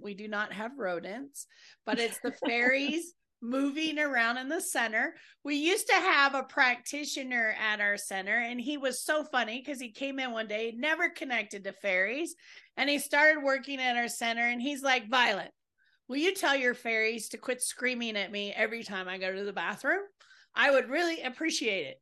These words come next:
Speaker 1: And I said, "Why are they screaming at you?" "Well, because I'm using too many paper towels," they said. Well,
Speaker 2: <laughs>
Speaker 1: paper towels are part of the tree.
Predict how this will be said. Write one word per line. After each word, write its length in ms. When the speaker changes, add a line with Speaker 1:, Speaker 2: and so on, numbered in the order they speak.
Speaker 1:
And 100
I 120
said, 280
"Why 320
are 40
they 160
screaming 440
at 120
you?" 260
"Well, 280
because 280
I'm 220
using 380
too 160
many 240
paper 340
towels," 680
they 260
said. 520
Well, 340
Speaker 2:
<laughs> 260
Speaker 1:
paper 280
towels 500
are 100
part 300
of 140
the 100
tree. 920